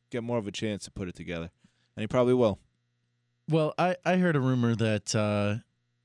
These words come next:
Speaker 2: you know, we would have a trade seeing Rondo go to the Knicks and Timmy Junior go to the Celtics, and I thought, wow,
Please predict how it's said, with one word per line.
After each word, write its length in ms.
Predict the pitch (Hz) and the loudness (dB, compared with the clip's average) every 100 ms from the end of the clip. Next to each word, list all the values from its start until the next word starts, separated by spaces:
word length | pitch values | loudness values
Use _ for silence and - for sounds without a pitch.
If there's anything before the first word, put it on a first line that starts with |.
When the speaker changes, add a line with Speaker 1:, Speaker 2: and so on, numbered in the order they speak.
| _ _ _ | _ _ _
Speaker 2:
you 120 | 131 | -2
know, 160 | 123 113 | 0 0
we 180 | 110 123 | 0 0
would 140 | 127 | 2
have 540 | 120 113 113 107 - - _ _ _ _ _ _ _ _ _ _ | 2 2 0 -2 -6 -20 _ _ _ _ _ _ _ _ _ _
a 140 | 123 120 | -4 -2
trade 580 | - - 190 147 127 101 | -2 0 2 2 0 -2
seeing 480 | - 143 127 117 107 | 0 2 2 0 0
Rondo 540 | 131 160 147 110 107 | 2 2 2 2 0
go 220 | 98 120 113 | 0 -2 0
to 180 | - | -2
the 80 | 110 | -2
Knicks 640 | 107 120 120 101 - - - | -2 0 0 0 -2 -4 -4
and 220 | 120 110 | -4 -4
Timmy 300 | - 147 143 | 0 0 0
Junior 560 | 107 120 123 107 98 101 _ | -2 -2 0 -2 -4 -8 _
go 140 | 117 | -6
to 80 | 101 | -6
the 80 | 92 | -6
Celtics, 540 | - 139 123 101 - | -2 -2 -2 -6 -4
and 80 | 104 | -4
I 60 | 104 | -4
thought, 260 | 107 98 - | -4 -6 -6
wow, 280 | 147 113 85 | -4 -4 -6